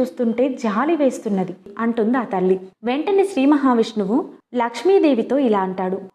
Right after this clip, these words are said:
"ఓ ప్రియ సఖి, మానవులు తమ తమ పూర్వజన్మ పాపపుణ్యాల ఫలితంగా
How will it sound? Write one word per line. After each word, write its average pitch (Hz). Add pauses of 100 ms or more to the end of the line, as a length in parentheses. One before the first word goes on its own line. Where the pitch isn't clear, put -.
(120)
"ఓ 359
ప్రియ 330
సఖి, 240 (140)
మానవులు 285
తమ 277
తమ 277
పూర్వజన్మ 285
పాపపుణ్యాల 247
ఫలితంగా 214